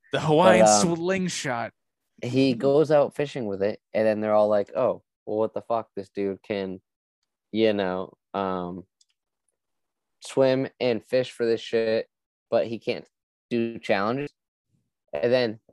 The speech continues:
Speaker 2: the next challenge, he goes, "Oh, I'm not worth anything. Just let me sit out." And then he just raises his hand. He's like, "Yo, I'm out." Right, that right there, you're like, "Yo, that's,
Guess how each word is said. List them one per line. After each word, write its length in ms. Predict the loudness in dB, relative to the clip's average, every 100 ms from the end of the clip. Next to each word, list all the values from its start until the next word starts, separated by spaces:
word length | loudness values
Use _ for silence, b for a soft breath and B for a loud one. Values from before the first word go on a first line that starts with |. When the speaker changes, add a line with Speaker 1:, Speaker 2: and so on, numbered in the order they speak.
| _ _
Speaker 2:
the 80 | -4
next 300 | 0 0 -2
challenge, 320 | -2 -2 -2
he 80 | -2
goes, 180 | -2 -2 -2
"Oh, 200 | -2 0
I'm 160 | 0 0
not 180 | -2
worth 180 | -2 -4
anything. 540 | -8 -8 -8 -6 -6 -8
Just 160 | -4
let 100 | -2
me 80 | -2
sit 180 | 0 2
out." 180 | 2 2
And 100 | 0
then 100 | -2
he 100 | -2
just 120 | -4
raises 280 | 0 0 0
his 40 | -4
hand. 120 | -4
He's 120 | -4 -4
like, 160 | -2
"Yo, 160 | -2 -4
I'm 160 | -4
out." 200 | -6 -10 -12 _ _ _ _ _ _ -4
Right, 240 | 0 2 0
that 300 | 0 0 2
right 240 | 4 4 4
there, 180 | 2 2
you're 180 | 0
like, 240 | -2 -4 -4
"Yo, 340 | -2 -2 -4 -12 _
that's, 360 | -2 -2 -4